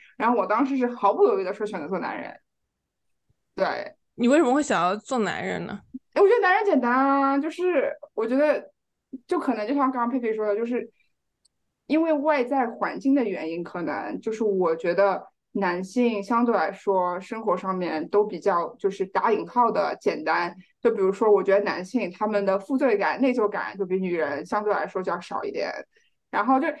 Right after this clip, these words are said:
Speaker 1: 以前你可能会说啊，男人要养家，就是会很累啊。但是现在其实很多女性很经济独立，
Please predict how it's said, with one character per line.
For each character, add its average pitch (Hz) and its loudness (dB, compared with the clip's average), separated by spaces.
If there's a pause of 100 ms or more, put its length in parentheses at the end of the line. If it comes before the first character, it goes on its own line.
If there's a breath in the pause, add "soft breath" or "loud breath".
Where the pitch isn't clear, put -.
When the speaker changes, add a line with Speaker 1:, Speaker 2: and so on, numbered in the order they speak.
Speaker 1:
以 233 -2
前 302 4
你 392 0
可 302 0
能 208 -2
会 220 2
说 220 -2
啊， 208 2
男 196 -2
人 202 -2
要 202 0
养 185 -4
家， 202 2
就 196 -4
是 190 -8
会 214 -2
很 294 -6
累 202 2
啊。 165 -2
但 320 -2
是 311 -2
现 392 -6
在 359 0
其 240 -8
实 254 -2
很 208 -6
多 214 -2
女 269 4
性 214 -8
很 190 -8
经 220 -8
济 220 -6
独 170 -6
立， 175 -4